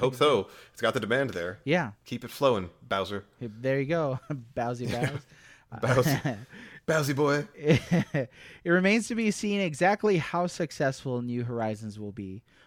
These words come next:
Speaker 1: or how much it has been specifically due to the coronavirus pandemic and the lockdowns occurring around the world. That's something that, uh, we touched on here briefly earlier.
Speaker 2: Mm-hmm.
Speaker 1: Um,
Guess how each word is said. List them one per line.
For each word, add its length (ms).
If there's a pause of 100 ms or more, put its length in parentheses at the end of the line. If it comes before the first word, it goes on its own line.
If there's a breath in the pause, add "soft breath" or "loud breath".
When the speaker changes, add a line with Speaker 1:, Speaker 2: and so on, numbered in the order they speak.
(140 soft breath)
Speaker 1:
or 240
how 280
much 300
it 140
has 220
been 580 (240 soft breath)
specifically 960
due 260
to 180
the 120
coronavirus 760
pandemic 720
and 100
the 60
lockdowns 640
occurring 360
around 260
the 80
world. 340 (320 soft breath)
That's 220
something 400
that, 280
uh, 200
we 120
touched 360
on 160
here 200
briefly 540 (340)
earlier. 540
Speaker 2:
Mm-hmm. 300 (120)
Speaker 1:
Um, 420